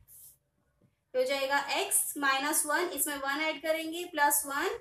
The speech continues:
is equals to zero plus one, ये होगा x, ये माइनस है, ये प्लस है, माइनस प्लस, माइनस वन में से वन माइनस करेंगे, ज़ीरो, x minus zero is equals to zero plus one is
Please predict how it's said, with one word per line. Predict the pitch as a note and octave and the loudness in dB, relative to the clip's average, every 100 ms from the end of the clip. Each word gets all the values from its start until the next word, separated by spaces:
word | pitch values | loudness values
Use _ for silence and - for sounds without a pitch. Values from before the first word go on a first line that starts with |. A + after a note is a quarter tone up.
| - _ - C#4 | -12 _ -6 -2
is | D4 | -2
equals | D4 C#4+ C#4+ C#4 E4 | -2 0 2 2 0
to | G4 D4 | -2 -2
zero | C4 B3 B3+ B3+ A#3+ | -4 0 2 2 0
plus | B3 B3 A#4 - A3 | 0 0 0 -2 0
one, | - - - _ _ _ _ _ _ _ _ _ _ _ - | -2 -4 -20 _ _ _ _ _ _ _ _ _ _ _ 2
ये | |
होगा | B4+ C5 C#4+ C#4+ F4 | 2 4 0 2 0
x, | F#4+ - - _ | 0 -2 -6 _
ये | C4 F4 | -2 2
माइनस | F#4 F4+ F#4 F#4 | 4 4 2 2
है, | G4 G4 | 2 0
ये | C#4+ D#4 | 0 -2
प्लस | D#4+ D#4+ D#4+ | 0 0 2
है, | F4 D4+ | 0 2
माइनस | C4 C4+ E4 E4+ | 2 2 -2 0
प्लस, | E4+ A#4+ - - - B3+ | 2 2 2 0 -10 2
माइनस | C4+ B3+ A#3+ A#3+ C4 | 4 4 0 -2 0
वन | C#4 | 2
में | E4 F#4 | 2 2
से | F#4 | 2
वन | F4 E4+ | 4 4
माइनस | E4+ E4+ F4 F#4 | 4 4 2 2
करेंगे, | F4 F4 F4+ A#4+ A4+ | 2 2 4 2 0
ज़ीरो, | C#4+ G3 F#3+ G3 - _ - | -2 -6 -10 -14 -20 _ -8
x | A3+ - | -6 -4
minus | C#4 C4 C#4+ D#4 | -4 -2 -2 -2
zero | D#4 D#4+ - | -2 -4 -4
is | D4 | -2
equals | D#4 D4+ D#4 D#4 F4 | -4 0 0 2 0
to | A#4 A#4 - _ - | -2 -4 -10 _ -2
zero | C#4+ E4 F#4 | 0 0 2
plus | F#4 F#4+ F4 | 2 4 4
one | F4 F4+ | 2 2
is | F4 | 2